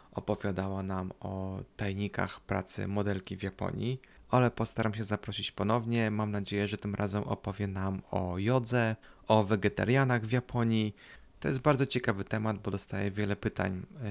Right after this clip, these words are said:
y, z tym związanych, więc mam nadzieję, że Ola na nie odpowie. Numerem dwa był, y, odcinek o transporcie, nasz pierwszy.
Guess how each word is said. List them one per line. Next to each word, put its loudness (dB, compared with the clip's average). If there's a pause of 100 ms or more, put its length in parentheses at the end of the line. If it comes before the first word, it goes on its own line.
y, -6
z -8
tym -4
związanych, -4 (440)
więc -2
mam 2
nadzieję, 0
że -4
Ola 0
na -4
nie -4
odpowie. -8 (440)
Numerem 4
dwa 2
był, -2 (200)
y, -4
odcinek 2
o 0
transporcie, 0
nasz -4
pierwszy. -2